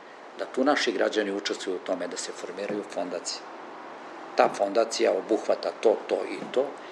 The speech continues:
i onda ta fondacija deluje sa, u sprezi sa ministarstvom i lokalnim samoupravama na isti način. Znači, e, ceo postupak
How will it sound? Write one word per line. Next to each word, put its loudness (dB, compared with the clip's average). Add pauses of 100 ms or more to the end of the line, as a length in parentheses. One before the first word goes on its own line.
(200)
i -2
onda 2
ta 2
fondacija 6 (100)
deluje 8 (840)
sa, 2 (680)
u -4
sprezi 6
sa 0
ministarstvom 0 (140)
i 0
lokalnim 6
samoupravama 0 (480)
na -4
isti -2
način. -4 (480)
Znači, 6 (400)
e, 10 (400)
ceo 10
postupak 4